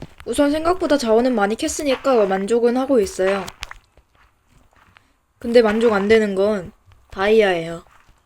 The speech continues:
다이아 캤는데 왜 없어져? 욕하고 싶어.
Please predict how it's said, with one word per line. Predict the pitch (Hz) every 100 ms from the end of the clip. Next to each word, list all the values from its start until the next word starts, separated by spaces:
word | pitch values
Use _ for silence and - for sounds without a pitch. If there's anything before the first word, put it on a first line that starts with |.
| _ - _ _ _
다이아 | - 208 220 226
캤는데 | 285 277 262 233 240 233 214 - _ _ _ _ _ _ 226
왜 |
없어져? | 214 214 - 220 214 220 208 - - - - - _ _ _ _ - -
욕하고 | 214 214 - 262 240
싶어. | 233 - _ 202